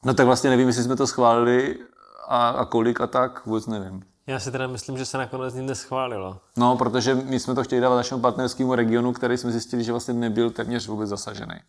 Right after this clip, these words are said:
Speaker 2: No a při otázce na hasiče, myslím, že oni jako nic z toho, co tady je, nebo nějak jako nepoptávali, že teď se tam jako
Speaker 1: No, no.
Speaker 2: teď ještě vlastně
Speaker 1: Řekli jsme si, že
Speaker 2: nevěděli.
Speaker 1: počkáme, no. Tak to jsem za-, samozřejmě zaznamenal a je to masakr.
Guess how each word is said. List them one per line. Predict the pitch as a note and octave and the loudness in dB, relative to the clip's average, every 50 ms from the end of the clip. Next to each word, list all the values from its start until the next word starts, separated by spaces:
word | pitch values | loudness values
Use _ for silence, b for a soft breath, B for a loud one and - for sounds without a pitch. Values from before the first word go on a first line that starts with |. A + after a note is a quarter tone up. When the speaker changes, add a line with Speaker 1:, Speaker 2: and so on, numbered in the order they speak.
| B B B B B B B B | B B B B B B B B
Speaker 2:
No | C3 A#2+ A#2+ A#2+ A#2+ - - - | -6 -4 -4 -4 -6 -8 -10 -10
a | - B2+ C3 B2+ B2 B2 B2 B2 B2+ B2+ B2+ B2+ | -2 0 2 2 4 4 4 4 4 4 4 2
při | B2+ - - - B2+ | 0 -4 -6 -4 -4
otázce | B2 A#2+ - C3 B2+ A#2 - - C#3 | -4 0 0 0 0 0 -2 -4 -4
na | C3 B2+ | -4 -4
hasiče, | A2+ A#2 A#2+ - - A#2+ A#2+ - - - B2 B2 B2 | -4 -4 -6 -6 -6 -8 -8 -8 -6 -4 -4 -2 -2
myslím, | B2 B2 A#2+ - - B2+ B2 A#2 | -4 -6 -8 -10 -10 -10 -8 -6
že | A#2+ B2+ | -4 -4
oni | B2 B2 B2 B2+ | -4 -4 -4 -6
jako | B2 A2 B2+ | -4 -4 -4
nic | B2+ B2+ C3 C3 - - | -4 -4 -4 -4 -4 -8
z | - - - - | -8 -8 -8 -4
toho, | - C3+ G#2+ B2+ C3 | -4 -4 -2 -2 -4
co | - - C3 | -4 -6 -6
tady | - C3 B2+ B2+ C3 | -4 -2 -2 0 0
je, | C3 B2 A#2+ B2 | 0 0 -2 -2
nebo | B2 B2 A#2 A#2+ A#2+ | -4 -4 -4 -4 -6
nějak | A#2 A#2+ B2 B2 B2 A#2+ A2 | -6 -6 -8 -6 -6 -6 -4
jako | A#2+ A#2+ A2+ A2+ C3+ | -4 -6 -4 -4 -4
nepoptávali, | B2+ B2 A2+ - B2 - - A#2 G#2+ G#2 G2+ G2+ G2 G2 | -4 -4 -4 -6 -6 -4 -2 -2 0 0 -2 -4 -4 -6
že | G2+ | -8
teď | F#2+ G#2 - | -10 -10 -12
se | - G2+ | -12 -10
tam | - A#2 A2+ A2+ | -8 -8 -6 -6
jako | A2 - - | -8 -4 -4
Speaker 1:
No, | A2 A2 G#2 - - - - | -2 -2 -2 -6 -10 -10 -10
no. | B2+ B2+ - | -10 -10 -10
Speaker 2:
teď | - - | -10 -10
ještě | F#2+ - - - A#2 | -10 -8 -8 -8 -6
vlastně | G#2+ A2+ A#2 | -2 0 2
Speaker 1:
Řekli | C3 C3+ | 4 4
jsme | B2 C#3 | 4 4
si, | A#2+ | 4
že | C3 B2+ | 4 2
Speaker 2:
nevěděli. | C3 - G2+ F#2+ | 2 2 0 -4
Speaker 1:
počkáme, | - - A2 G#2+ G#2 G2 F#2+ | 0 2 2 2 2 2 0
no. | F#2 F#2 - - | 0 -2 -4 -2
Tak | - A#2 - | -2 -2 0
to | - C3+ B2 | 0 0 2
jsem | - D3 D3 | 4 4 4
za-, | C3 C3+ C3+ A#2+ | 4 4 2 0
samozřejmě | A2 - - A2+ A#2+ B2 C3 C#3+ C#3 A#2 | -4 -2 0 2 4 4 4 4 2 2
zaznamenal | F#2 F#2 A2 F#2+ G#2 B2 B2+ C3 C3 B2+ B2+ B2+ B2+ B2 A#2 - | 2 2 0 2 4 4 4 4 4 4 6 6 8 6 6 4
a | A#2 A#2 A2 | 4 2 2
je | A2+ B2+ - - A2+ | 2 0 -2 -4 -4
to | - - - B2 A#2 | -4 -2 0 0 0
masakr. | G#2+ F#2+ F#2+ G#2+ - - G#2+ - - G2 | 0 -2 -2 -2 -2 -4 -6 -6 -8 -10